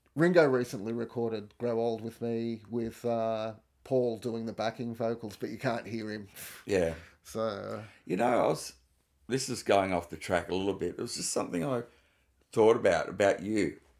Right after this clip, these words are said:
Speaker 2: Um, and it, it, I thought it, but it was in a, everything's in a positive sense.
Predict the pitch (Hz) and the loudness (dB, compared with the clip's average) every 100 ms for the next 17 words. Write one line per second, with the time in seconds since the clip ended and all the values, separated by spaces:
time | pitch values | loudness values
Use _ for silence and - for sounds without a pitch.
0 | _ _ - 95 95 92 - _ _ _ | _ _ -6 -2 0 -2 -6 _ _ _
1 | _ _ _ _ _ _ _ _ - 117 | _ _ _ _ _ _ _ _ -2 2
2 | 123 - 135 - 123 147 165 196 175 143 | 2 4 2 4 0 0 2 2 4 4
3 | - - 131 117 113 - _ _ _ _ | 0 -12 2 4 4 0 _ _ _ _
4 | - 120 113 147 131 - 143 147 147 156 | -4 -2 0 0 -2 -2 0 0 -2 -4
5 | 110 92 - 98 95 82 78 - 95 80 | -2 -4 0 0 0 -4 -6 -6 -4 -6
6 | - | -12